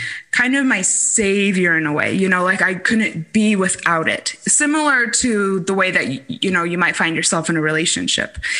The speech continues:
and just willing to do absolutely anything for it. So for me, that meant that I was going to try and gain residency in Australia. Um, and before you start D Ming me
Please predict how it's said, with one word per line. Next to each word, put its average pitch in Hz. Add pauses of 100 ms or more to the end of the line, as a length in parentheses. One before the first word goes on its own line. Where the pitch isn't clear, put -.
and 220
just 220
willing 220
to 214
do 208
absolutely 175
anything 165
for -
it. - (960)
So 233
for 233
me, 254 (400)
that 247
meant 220
that 202
I 202
was 196
going 190
to -
try 190
and 175
gain 175
residency 170
in -
Australia. 165 (720)
Um, 175
and 196
before 196
you 202
start 196
D 214
Ming 233
me 214